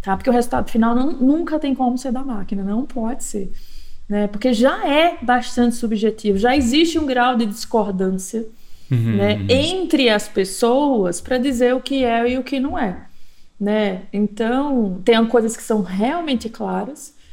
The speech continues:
Speaker 1: mas tem coisas que podem ser suspeitas. Então, se já existe essa subjetividade e realmente é subjetivo, essa decisão, inclusive, não vai ser nossa e nem vai ser do algoritmo, né? Então, essa
Speaker 2: Uhum.
Speaker 1: decisão tem que ser realmente de outros peritos ou de outras pessoas que vão, é, fazer aquele trabalho.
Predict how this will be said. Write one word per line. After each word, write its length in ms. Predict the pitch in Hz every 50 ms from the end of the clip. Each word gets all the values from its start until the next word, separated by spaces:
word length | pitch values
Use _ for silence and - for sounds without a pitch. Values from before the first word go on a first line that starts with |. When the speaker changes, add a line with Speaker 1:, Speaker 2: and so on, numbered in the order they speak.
| - - -
Speaker 1:
mas 160 | - 381 370
tem 120 | 359 392 392
coisas 280 | 403 427 427 403 -
que 120 | - 403 403
podem 320 | 403 415 415 403 427 415
ser 200 | - - 415 403 392
suspeitas. 1160 | - - - 427 415 - - - - 403 302 277 254 233 - - - 202 190 - - - - - - - - - - - - - - -
Então, 240 | 370 370 403 427 403
se 200 | - - 415 339
já 200 | 349 403 466 494
existe 300 | 415 - 349 311 - 302
essa 120 | 277 285
subjetividade 840 | 277 - 262 226 233 247 240 247 233 226 247 208 220 202 202 190 208
e 20 |
realmente 540 | 208 214 247 339 392 370 - 262 254 233 247
é 40 | 226
subjetivo, 1000 | - - 226 202 196 196 196 190 - - 262 285 339 349 294 214 180 180 175 - - - - - - - - - -
essa 280 | - 175 - - 240
decisão, 340 | 226 262 - 320 262 269 285
inclusive, 340 | - - 381 349 320 349 339
não 100 | 370 403
vai 100 | 403 415
ser 120 | 392 - 466 -
nossa 300 | - 349 349 330 - 381
e 20 |
nem 100 | 339 339
vai 120 | 330 403
ser 100 | 392 392 370
do 60 | 403
algoritmo, 560 | 440 440 466 330 277 233 220 - 208 190 190
né? 80 | 208 214
Então, 260 | 202 196 - 208 208
essa 140 | 202 - -
Speaker 2:
Uhum. 40 | 202
Speaker 1:
decisão 340 | 202 202 - 202 208 202 214
tem 160 | 214 277 294
que 60 | 285
ser 180 | - 330 330 320
realmente 400 | 320 349 339 320 320 330 - 349
de 160 | 320 359 -
outros 400 | 302 277 285 302 320 392 415 403
peritos 600 | - - 466 - 302 233 220 214 - 208 190 175
ou 80 | 202 208
de 120 | 208 254
outras 380 | 240 226 240 254 - 339 330 -
pessoas 460 | - 381 330 - 311 277 285 277 -
que 100 | - 311
vão, 280 | 285 277 262 269 302 - -
é, 120 | 277 262
fazer 260 | - - 277 254 269
aquele 220 | 247 - 262 240 233
trabalho. 500 | - - 285 - - 202 190 190 202